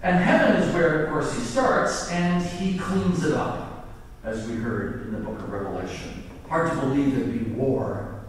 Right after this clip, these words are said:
in heaven, but there was. And Michael separates the good angels from the bad ones, and the only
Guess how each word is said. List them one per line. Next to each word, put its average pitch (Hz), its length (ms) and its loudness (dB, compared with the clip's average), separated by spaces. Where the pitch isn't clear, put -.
in 92 180 -8
heaven, - 340 -6
but - 180 -4
there - 180 -4
was. - 600 -8
And 135 280 2
Michael - 360 4
separates - 680 0
the 131 80 -4
good 151 220 2
angels 143 580 2
from - 140 -4
the - 60 -2
bad - 600 2
ones, - 440 -8
and 135 160 0
the 143 120 4
only 170 200 2